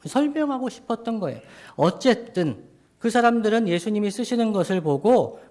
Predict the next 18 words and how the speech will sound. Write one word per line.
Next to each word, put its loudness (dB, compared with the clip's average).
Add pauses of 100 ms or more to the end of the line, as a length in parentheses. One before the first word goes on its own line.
물러나지 2
않습니다. -6 (1040)
계속 4
예수님께 0 (400)
질문을 2
합니다. -4
칠 -6
절이죠. -6
"그들이 0
묻기를 0
마지 0
아니하는지라." -2 (1040)
"예수님 2 (120)
말씀하세요. -4
우리 -8
죄 -2
얘기하지 -2
마시고 -8